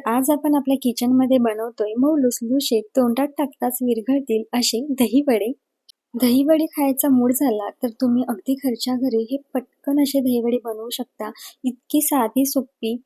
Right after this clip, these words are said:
आणि सुटसुटीत अशी ही रेसिपी मी आज तुमच्यासोबत शेअर केलेली आहे. दही वडे कसे असावेत, तर हे असे असावेत, अगदी मऊ लुसलुशीत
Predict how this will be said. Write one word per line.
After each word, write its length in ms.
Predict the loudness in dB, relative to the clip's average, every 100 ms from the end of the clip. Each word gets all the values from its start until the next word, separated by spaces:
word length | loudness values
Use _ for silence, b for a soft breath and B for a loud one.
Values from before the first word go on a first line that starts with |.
| b b 2
आणि 160 | 2
सुटसुटीत 600 | 4 0 -2 -2 -2 -2 0
अशी 220 | 0 2
ही 160 | 4 4
रेसिपी 380 | 2 0 -2 0
मी 160 | 2
आज 100 | 0
तुमच्यासोबत 720 | -2 -2 -2 -2 0 -2 -2 -2
शेअर 280 | 2 2 2
केलेली 340 | -2 0 0 -2
आहे. 240 | -4 -6 -8 -10 _ b b b
दही 320 | 2 4 4
वडे 180 | 4 4 2
कसे 240 | 0 0
असावेत, 460 | 0 0 -2 -4 -6 -10 0
तर 100 | 2
हे 240 | 4 2 -2 _ -8
असे 240 | -2 0 2
असावेत, 460 | 0 -2 -2 -6 -6 -8
अगदी 360 | -10 _ 0 2
मऊ 260 | 2 2
लुसलुशीत 680 | 0 -2 -4 -2 -2 -2